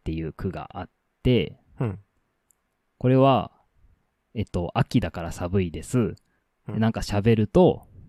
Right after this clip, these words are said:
Speaker 1: 唇が寒いっていう、まあ、表の意味がありますよと。
Speaker 2: はい。
Speaker 1: 普通の句なんだけど、これを解釈すると、なんか、つまんないことを言う。例えば人の悪口とか。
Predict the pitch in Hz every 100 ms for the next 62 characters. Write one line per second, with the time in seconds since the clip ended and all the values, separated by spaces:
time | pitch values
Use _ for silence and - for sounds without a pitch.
0 | - - - - 101 90 87 120 131 -
1 | _ - 95 92 95 92 _ - 98 98
2 | 101 87 - _ _ _ 104 107 110 -
3 | 104 104 101 90 87 85 85 85 - 92
4 | - - _ _ _ _ - 104 - _
5 | _ _ _ - - _ _ 135 80 -
6 | 120 208 - 113 92 90 101 127 180 -
7 | _ _ _ _ - 127 170 - 240 220
8 | - - - 107 101 - 180 127 - _
9 | _ _ _ _ _ 117 117 - 80 -
10 | _ _ _ _ _ - 135 180 190 127
11 | 101 - 92 90 95 87 - _ _ _
12 | _ _ _ _ _ _ _ - - 151
13 | 90 - - 95 85 78 - - 82 107
14 | 151